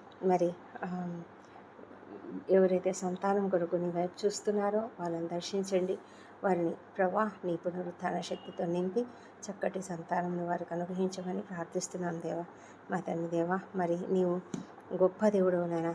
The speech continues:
తండ్రి లేని వారికి తండ్రిగా ఉన్నావు దేవా, నీకు స్తోత్రము. విధవరాండ్రకు న్యాయకర్తవై ఉన్నావు తండ్రి, స్తోత్రములు. ఎవరెవరైతే నైనా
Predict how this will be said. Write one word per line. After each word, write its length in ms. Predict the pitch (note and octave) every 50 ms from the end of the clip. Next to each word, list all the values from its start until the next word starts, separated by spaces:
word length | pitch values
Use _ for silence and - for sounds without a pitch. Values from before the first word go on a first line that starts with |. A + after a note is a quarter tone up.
| E3+ - -
తండ్రి 260 | F#3+ F#3+ F#3 G3 F#3+
లేని 240 | F#3 F#3 F#3 G3 G3
వారికి 320 | F#3+ F#3 F3 F3+ F3+ G3+
తండ్రిగా 460 | - - F3 E3+ E3+ F3+ F3+ F3 F3+
ఉన్నావు 400 | F3 F3 E3+ E3 E3+ F3 E3+ F#3+
దేవా, 180 | G3 F#3+ F3+ F#3+
నీకు 200 | F#3 F#3+ F#3+ -
స్తోత్రము. 540 | - - - F#3+ F#3 - F#3 F3 E3+ F3 F3 - - - - - - - -
విధవరాండ్రకు 680 | G3+ G3 G3 G3 G3 G3+ G3 F#3+ F#3+ F#3+ F#3 F#3+ - F#3
న్యాయకర్తవై 640 | F3+ G3 G#3 G3+ G3+ F#3 F#3+ - F3+ F3+ F#3 F3 E3+
ఉన్నావు 220 | E3 E3 E3 E3+
తండ్రి, 300 | - G3 G3 F#3 F#3 F#3
స్తోత్రములు. 600 | F3+ - - - F#3 - F#3 F3 E3+ E3+ E3+ F3 F3+ - - - - - - -
ఎవరెవరైతే 560 | F#3+ F3+ F#3 F#3+ F#3 F#3 F3+ F3+ F3+ - F#3
నైనా 260 | F3 F3 F3 F3+ F#3